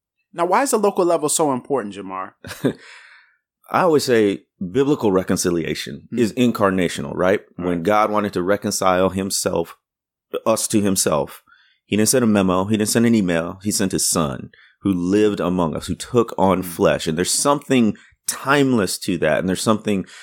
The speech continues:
Speaker 2: necessary to that, that, that we live out these lives as salt and light, as redeemed
Speaker 1: Right.
Speaker 2: people,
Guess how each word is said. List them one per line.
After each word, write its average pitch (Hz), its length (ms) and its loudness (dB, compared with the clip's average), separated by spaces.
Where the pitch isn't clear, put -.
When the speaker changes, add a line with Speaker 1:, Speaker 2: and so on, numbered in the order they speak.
Speaker 2:
necessary 95 840 2
to 82 200 -2
that, 73 340 -2
that, 82 280 2
that 80 380 0
we 95 300 -2
live 104 540 0
out 101 320 0
these 87 260 -4
lives 90 720 0
as 90 360 2
salt 101 380 0
and 95 120 -2
light, 82 360 2
as 90 240 0
redeemed 90 420 -4
Speaker 1:
Right. 85 100 -12
Speaker 2:
people, 80 480 -2